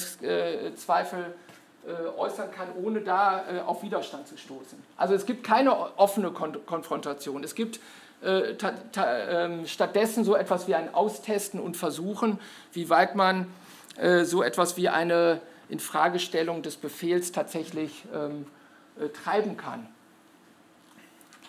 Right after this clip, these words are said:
Ähm, es gibt dann allerdings, äh, und wer, man muss sich ja jetzt vorstellen, das findet ja alles in, äh, sozusagen Windeseile statt, nicht? Unter Hochdruck. Das ist ja, das ist ja sozusagen eine,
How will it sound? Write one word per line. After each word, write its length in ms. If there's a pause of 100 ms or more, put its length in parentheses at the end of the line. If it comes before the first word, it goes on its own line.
(560)
Ähm, 800 (120)
es 200
gibt 260
dann 220
allerdings, 1000
äh, 640
und 160
wer, 140
man 200
muss 120
sich 140
ja 80
jetzt 200
vorstellen, 400
das 140
findet 340
ja 140
alles 300
in, 200 (220)
äh, 220
sozusagen 480
Windeseile 720
statt, 440
nicht? 180
Unter 200
Hochdruck. 720 (440)
Das 160
ist 160
ja, 220
das 160
ist 140
ja 120
sozusagen 380
eine, 320